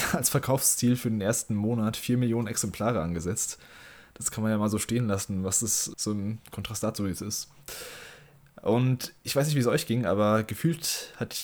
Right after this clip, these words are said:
jeder in den vergangenen Wochen fast nur über Elden Ring geredet. Also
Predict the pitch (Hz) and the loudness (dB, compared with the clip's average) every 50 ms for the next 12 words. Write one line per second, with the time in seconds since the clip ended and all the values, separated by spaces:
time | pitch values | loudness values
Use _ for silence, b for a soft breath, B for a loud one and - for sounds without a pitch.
0 | - - 110 123 151 170 156 156 147 135 135 135 127 - 123 101 117 113 117 117 | -4 0 2 4 6 6 8 6 6 6 4 2 2 2 2 2 2 2 2 2
1 | 110 104 104 101 120 113 - - 113 - - - 117 107 95 90 95 71 76 82 | 2 2 0 0 -2 -2 -2 -2 -4 -2 -2 -2 -2 0 0 0 0 0 0 0
2 | 87 90 87 90 87 87 82 82 82 85 87 90 - - - - 107 92 98 98 | 0 0 -2 -2 -2 -2 -4 -4 -4 -4 -4 -4 -6 -8 -8 -6 -2 -2 0 0
3 | 98 | -2